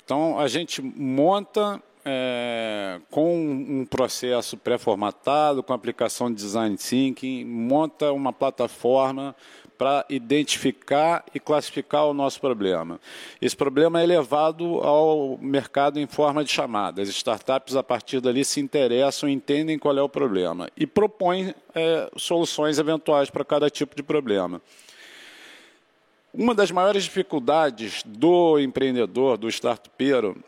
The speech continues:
é porque tudo quanto é solução deles, proposta por eles, é solução de risco.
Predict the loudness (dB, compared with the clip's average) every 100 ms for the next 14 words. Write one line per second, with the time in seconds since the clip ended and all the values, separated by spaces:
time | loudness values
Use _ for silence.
0 | _ -2 2 2 0 -6 _ _ _ _
1 | _ -12 -2 -2 -2 -4 -4 -2 -2 0
2 | -2 0 -2 -2 0 0 0 -4 -4 -4
3 | -2 0 0 0 -6 -2 -2 0 -2 -2
4 | -2 -2 -4 -4 -2 -2 -2 -10